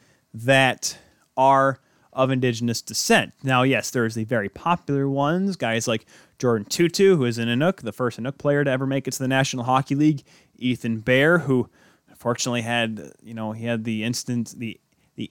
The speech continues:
incidents following the Oilers sweeping or getting swept in the Stanley Cup playoffs this past year, but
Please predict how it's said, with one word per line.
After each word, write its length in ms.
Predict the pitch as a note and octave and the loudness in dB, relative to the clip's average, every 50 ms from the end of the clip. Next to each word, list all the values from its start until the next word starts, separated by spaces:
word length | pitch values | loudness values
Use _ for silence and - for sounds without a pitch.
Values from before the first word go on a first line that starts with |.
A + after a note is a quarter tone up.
| _ - | _ -2
incidents 600 | D#3 F3 E3 - - C#3+ D3 D3+ E3+ E3 - - | 0 0 0 0 0 2 2 2 2 0 -2 -2
following 560 | - C#3 C3+ C3+ C3+ C3 C3 C3 B2+ A#2+ A2+ | 2 4 4 6 6 4 4 2 0 0 0
the 140 | A#2+ A#2 - | -2 -2 -2
Oilers 560 | B2 C3 C3+ C3 B2 A#2+ B2 A#2+ A#2+ - - _ _ _ _ _ | 0 0 2 2 2 2 2 0 -2 -6 -12 _ _ _ _ _
sweeping 500 | - - - C3+ C3 B2 - B2+ B2 G#2 | -18 -6 -2 -2 -2 0 0 -2 -4 -4
or 120 | C2+ G#2 | -6 -8
getting 240 | A2+ A#2 A2+ G#2+ G2 | -10 -8 -8 -8 -6
swept 400 | - - - C3+ C3+ C3 - - - | -8 -6 0 0 0 0 -2 -6 -10
in 160 | B2 A#2 A2+ | -6 -4 -2
the 120 | A2 G#2+ G#2 | -2 -4 -4
Stanley 340 | - - B2 A#2 G#2+ A2 | -6 -8 -6 -4 -4 -6
Cup 180 | - - - - - | -6 -8 -14 -18 -20
playoffs 500 | - - D#3+ E3+ E3+ D#3 D#3 D#3 - - | -6 0 2 4 4 4 4 2 0 0
this 220 | - C#3 B2+ - | -2 0 0 -2
past 500 | - - - - C3+ B2+ A#2+ - - - | -6 -10 -8 -2 -2 0 0 -2 -4 -4
year, 240 | B2+ B2 C#3 D#3 E3 | -2 0 2 2 2
but 240 | D#3 C3 A2 G2+ | 2 0 -2 -4